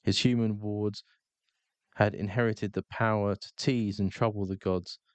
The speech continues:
His work was done. For the thief of fire, Zeus punished Prometheus, but men suffered his wrath as well. Of course, he couldn't allow such a direct threat to his authority to pass as it had unnoticed.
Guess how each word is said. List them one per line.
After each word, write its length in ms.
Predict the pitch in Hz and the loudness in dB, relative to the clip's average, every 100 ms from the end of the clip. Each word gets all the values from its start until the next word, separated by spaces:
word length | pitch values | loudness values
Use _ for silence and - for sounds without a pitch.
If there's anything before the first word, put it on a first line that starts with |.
| _ _ _ _ | _ _ _ _
His 260 | - 110 104 | 2 2 4
work 280 | 104 78 - | 0 0 -6
was 100 | 80 | -6
done. 240 | 85 87 - _ _ _ _ _ _ _ - | -6 -6 -10 _ _ _ _ _ _ _ -20
For 120 | - | 2
the 80 | 110 | 2
thief 360 | 107 139 135 - | 4 -2 -2 -2
of 120 | 113 | -4
fire, 480 | - 117 101 98 101 - _ | 0 0 2 -2 -4 -12 _
Zeus 340 | - 127 123 - - | 2 2 2 -6 -4
punished 380 | - 117 98 | 0 0 0
Prometheus, 800 | - 101 95 95 92 87 - - _ _ - | -4 0 0 0 -4 -4 -6 -14 _ _ -2
but 160 | 78 | 0
men 300 | 117 120 117 | 2 0 -2
suffered 440 | 110 - 107 104 101 | -4 -4 -4 -4 -2
his 240 | 104 92 | -2 -2
wrath 240 | 98 92 | -2 -2
as 140 | 92 87 | -6 -2
well. 320 | 92 82 98 - _ _ - - - | -2 -2 -6 -12 _ _ -20 -20 -2
Of 160 | 117 | -2
course, 420 | - 160 113 107 - | 2 0 0 -4 -8
he 120 | 113 | -8
couldn't 340 | - 123 107 | -2 -2 -2
allow 360 | 98 104 104 98 | -2 0 2 0
such 240 | - - - | -2 -6 -6
a 60 | |
direct 460 | 98 101 104 101 - | -2 0 2 -2 -6
threat 320 | - 107 98 - _ _ | 0 0 0 -4 _ _
to 60 | - | 2
his 120 | 101 | 2
authority 680 | 95 - 113 101 - 98 95 | 4 2 0 0 -4 -4 -4
to 80 | - | -8
pass 500 | 104 - 113 98 - - - | -6 0 2 0 -4 -10 -4
as 140 | 98 | 0
it 100 | 98 - - | 0 -2 -2
had 140 | 98 | 2
unnoticed. 720 | 92 98 101 - 92 - - | 2 2 0 -2 -10 -10 -18